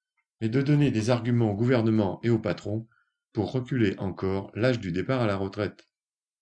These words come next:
Le prétexte est que les caisses sont vides et qu'elles le resteront d'autant plus que jamais, au grand jamais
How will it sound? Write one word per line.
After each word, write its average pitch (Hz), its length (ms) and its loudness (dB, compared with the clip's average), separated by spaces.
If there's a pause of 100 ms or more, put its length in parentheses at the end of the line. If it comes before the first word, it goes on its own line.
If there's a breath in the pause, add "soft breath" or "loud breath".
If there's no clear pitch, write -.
(380)
Le 113 180 4
prétexte 160 560 2
est 127 160 0
que 120 120 0
les 101 160 2
caisses 147 220 -4
sont 123 200 -4
vides 156 340 -2 (460)
et 135 120 -4
qu'elles 131 220 2
le 107 120 2
resteront 110 540 -2
d'autant 131 340 0
plus - 640 -8
que 98 120 -6
jamais, 117 520 0
au 90 120 -4
grand 123 220 -2
jamais 98 400 -4